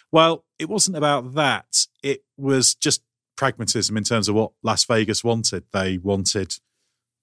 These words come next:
the running to be late. They had to be condensed as well in terms of how long the roads were shut for. It's that kind of big-time boxing slot, effectively. It works quite well for, for Vegas sports. So that, that's why it happened. Uh, ultimately, it,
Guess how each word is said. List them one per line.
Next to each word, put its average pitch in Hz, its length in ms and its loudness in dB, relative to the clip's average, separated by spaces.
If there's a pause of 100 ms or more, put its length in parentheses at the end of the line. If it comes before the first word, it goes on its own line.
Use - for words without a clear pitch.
(140)
the 98 80 -6
running 101 260 2
to - 140 0
be 107 100 2
late. 101 320 2
They 104 140 -6
had 113 140 -4
to - 80 -4
be - 100 -2
condensed 104 640 -2
as 98 160 -4
well 101 240 2
in 98 120 -4
terms 95 280 -6
of 85 60 -16
how 104 100 -4
long 95 140 -4
the 95 80 -4
roads 113 320 2
were 98 40 -10
shut - 300 -4
for. 104 320 0
It's - 140 -6
that - 160 -12
kind 98 140 -10
of 92 100 -10 (100)
big-time 95 380 -6
boxing 95 540 -4 (440)
slot, - 540 2
effectively. 107 500 -4
It 104 80 -2
works 104 200 -4
quite 110 260 -4
well 107 240 2
for, 92 420 -4
for 113 100 -10
Vegas 101 400 0
sports. 117 440 0
So 131 80 -2
that, 131 180 -2
that's 120 300 -2
why 104 200 -4
it 95 40 -10
happened. 104 420 -6 (960)
Uh, - 340 -10
ultimately, 120 640 2
it, 107 120 -2